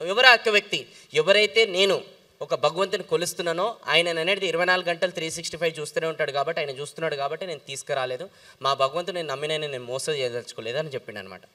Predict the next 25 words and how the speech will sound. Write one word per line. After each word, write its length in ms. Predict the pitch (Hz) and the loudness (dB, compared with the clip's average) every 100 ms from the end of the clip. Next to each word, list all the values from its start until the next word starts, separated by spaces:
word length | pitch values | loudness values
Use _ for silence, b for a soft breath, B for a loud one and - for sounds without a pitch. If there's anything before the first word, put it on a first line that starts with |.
| B B B | B B B
ఈరోజు 300 | 165 190 220 | -2 0 -2
నిజంగా 320 | 175 175 226 | -4 -2 2
చెప్తున్నా 260 | 220 220 185 | 0 0 -2
నేను, 240 | 151 143 - _ b b b 131 | -2 -6 -12 _ b b b -4
అందరికీ 400 | 170 226 240 226 | 0 2 2 0
తెలుసు 340 | 190 202 160 - _ _ - _ _ - | -2 -2 -6 -10 _ _ -20 _ _ -2
భగవంతుడు 440 | 165 165 190 202 | -2 0 0 0
ఎక్కడ 200 | 180 185 | 0 0
ఉన్నారంటే 580 | 180 180 165 160 202 - 139 | 0 -2 -4 -4 -6 -6 -8
గుళ్ళలోనో, 500 | 151 156 151 151 165 | -4 -2 -2 -6 -8
టెంపుల్లలోనో, 680 | 165 135 151 147 147 143 151 | -8 -8 -8 -8 -8 -8 -8
చర్చిలలోనో, 680 | 151 135 156 143 143 143 | -8 -8 -6 -6 -4 -8
మస్జిద్లలో 600 | 151 131 143 139 139 143 | -8 -10 -8 -6 -4 -4
అంటాడు. 260 | 120 117 139 - b b 151 | -4 -8 -8 -12 b b 0
కానీ 140 | 147 | 2
నేను 200 | 160 190 | 4 4
ఒకటి 200 | 180 160 | 2 -2
చెప్తున్నా 260 | 147 165 143 | -2 -2 0
చూడండి, 340 | 131 131 165 | 0 0 -2
జాగ్రత్త 440 | 127 131 151 151 | 0 2 2 0
వినండి 300 | 147 120 113 | -4 -6 -8
ఇది. 220 | 113 147 208 _ b b b b | -8 -10 -12 _ b b b b
ఇట్లనే 580 | 170 247 247 226 240 - - - | -2 2 2 2 -2 -8 -14 -10
ఒక 140 | - | -6
దేవుడు 360 | 208 202 214 214 | 0 4 4 4